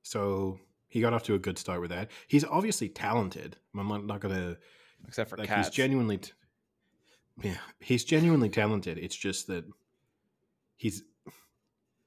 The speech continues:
Speaker 1: I don't think he's actually, as a, as him as a person, I don't think he's particularly funny. Like, the only time he's, I've ever found anything he's been really involved in at all amusing, and it got very tiresome, but was when he played the, like, England fan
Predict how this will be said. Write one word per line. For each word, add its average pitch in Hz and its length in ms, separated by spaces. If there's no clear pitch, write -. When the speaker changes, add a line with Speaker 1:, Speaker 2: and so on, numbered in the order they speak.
Speaker 1:
I 117 80
don't 135 140
think 135 120
he's 120 140
actually, 104 440
as 98 220
a, 98 180
as 101 180
him 147 240
as 117 100
a 117 60
person, 101 340
I 85 60
don't 92 100
think 92 140
he's 87 80
particularly 85 420
funny. 98 400
Like, 98 120
the 107 140
only 117 260
time 107 280
he's, 95 320
I've 98 120
ever 104 180
found 98 260
anything 101 400
he's 92 320
been 92 160
really 92 440
involved 92 480
in 95 260
at 107 100
all 123 220
amusing, 87 520
and 92 160
it 92 100
got 95 180
very 98 180
tiresome, 82 640
but 76 100
was 92 140
when 90 140
he 90 160
played 90 400
the, 87 80
like, 85 340
England 98 480
fan 104 540